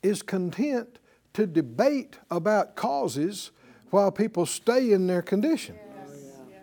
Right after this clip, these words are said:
Speaker 2: Yeah.
Speaker 1: What good does that do? Right? And people think they're so smart because they're asking questions that none of them have the answers to. No, <laughs> no. The Lord's not interested in us fixing blame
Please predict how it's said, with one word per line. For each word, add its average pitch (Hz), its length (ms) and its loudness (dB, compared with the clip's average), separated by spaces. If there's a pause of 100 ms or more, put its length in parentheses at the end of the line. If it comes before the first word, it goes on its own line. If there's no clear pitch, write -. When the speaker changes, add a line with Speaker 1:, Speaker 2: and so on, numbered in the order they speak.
(180)
Speaker 2:
Yeah. 135 80 -18 (1080)
Speaker 1:
What 226 180 6
good 302 200 8
does 294 180 8
that 330 220 4
do? 135 180 2 (760)
Right? 277 360 8 (600)
And 165 140 0
people 220 220 4
think 240 280 4
they're 240 160 4
so 262 240 0
smart 226 600 0
because 185 480 2
they're 202 260 2 (240)
asking 208 560 0
questions 147 600 -4
that 139 120 -4
none 180 220 -2
of 190 120 -2
them 156 100 -6
have 175 240 -2
the 175 80 -2
answers 214 480 -4
to. - 280 -10 (600)
No, 247 420 4 (400)
<laughs> - 400 -20
no. 233 500 4 (380)
The 175 140 6
Lord's 240 260 10
not 226 200 4
interested 220 540 4 (200)
in 165 160 2
us 208 160 0
fixing 185 580 0
blame 143 560 0